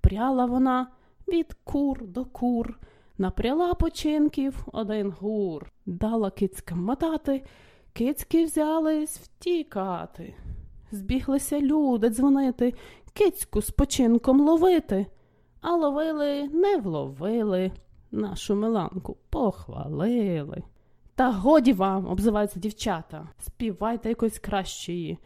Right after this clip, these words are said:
І тоді кличуть козу. В середину кола входить коза,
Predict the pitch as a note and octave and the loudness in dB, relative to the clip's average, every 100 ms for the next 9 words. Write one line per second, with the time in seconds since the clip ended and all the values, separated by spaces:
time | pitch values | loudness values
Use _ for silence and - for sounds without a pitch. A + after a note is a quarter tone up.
0 | - C#4+ D#4 B3+ D#4 - G3 A#3 A#3+ A3 | -4 0 2 2 2 0 -2 0 -2 -4
1 | - A3 A#3+ F#3 C#3+ - - - - _ | -4 -4 -4 -4 -8 -8 -12 -12 -14 _
2 | - C#4 C#4 C4 F#3+ - C4 G3+ F3 E3 | -6 -2 0 -2 -4 -4 -2 -2 -4 -8
3 | - - - F#3 - - F3 C4 | -14 -20 -14 -12 -14 -18 -8 -6